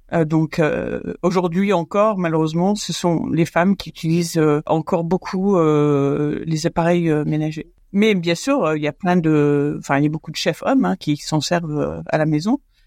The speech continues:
Mais, euh, voilà, c'est, c'est, c'est, c'est malheureusement encore, euh, euh, voilà, les femmes qui préparent encore, euh,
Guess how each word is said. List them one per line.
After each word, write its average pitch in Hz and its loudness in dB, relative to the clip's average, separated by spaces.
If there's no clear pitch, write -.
Mais, 175 2
euh, 147 0
voilà, 156 0
c'est, - -6
c'est, 147 -2
c'est, - -12
c'est - -4
malheureusement 175 2
encore, 180 0
euh, 156 -2
euh, 147 2
voilà, 143 0
les 147 -2
femmes 165 0
qui - -8
préparent 165 -2
encore, 160 0
euh, 156 0